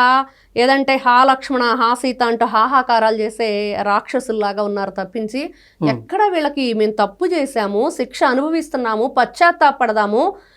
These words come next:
Speaker 1: మరి జే-, ఎవరైతే విజయసాయి రెడ్డి విజిల్ బ్లోయర్ అయ్యాడు కదా, "మేము కూడా విజిల్ బ్లోయర్గా మారదామని" చెప్పి ఆలోచించకుండా
Speaker 2: ఉమ్.
Speaker 1: మధ్యలో మీడియా ఏం చేసిందండి? అదేదో ఉరు ఉరు మంగళం మీద పడ్డట్లుగా
Speaker 2: ఉమ్.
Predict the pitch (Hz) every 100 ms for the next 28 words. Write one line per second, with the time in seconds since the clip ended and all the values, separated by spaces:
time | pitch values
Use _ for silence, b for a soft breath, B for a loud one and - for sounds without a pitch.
0 | B - 277 247 254 254 240 277 349 339
1 | 269 320 359 359 311 247 247 233 247 370
2 | 269 285 330 349 302 269 240 226 285 269
3 | 311 370 381 311 277 359 294 294 339 349
4 | 330 269 285 359 359 349 311 311 294 269
5 | 294 294 254 226 214 208 202 302 311 175
6 | 156 247 240 330 339 311 320 330 320 311
7 | 302 311 311 302 302 311 320 _ _ _
8 | _ - 262 294 294 294 320 330 311 277
9 | 277 311 311 285 247 220 214 214 202 233
10 | 339 254 175 147